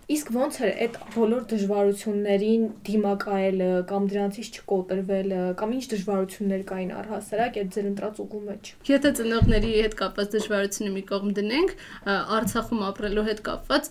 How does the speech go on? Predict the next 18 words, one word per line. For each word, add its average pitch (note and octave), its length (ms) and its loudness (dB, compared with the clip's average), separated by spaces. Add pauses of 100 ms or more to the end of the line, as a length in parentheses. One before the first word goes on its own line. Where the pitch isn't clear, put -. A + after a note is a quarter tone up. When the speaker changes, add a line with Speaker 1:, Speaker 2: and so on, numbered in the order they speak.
Speaker 2:
հաղորդիում G#3+ 640 2
ապրելն A3+ 440 -4
է A#3 80 -6
շատ - 300 -6
բարդ։ - 480 -4
Ա, - 500 -6 (200)
հաղորդին A#3 520 2
գյուղ G#3+ 240 0
ա C4 140 2 (280)
Արցախում, A3 680 -2
որտեղ A#3+ 400 0
մենք, B3+ 280 2
ը, G3+ 160 2 (320)
ծրագիր G3+ 440 -2
էինք G3 240 -6
նախատեսում G3+ 680 -6
անեինք, C4 560 -2
ը, G#3+ 140 2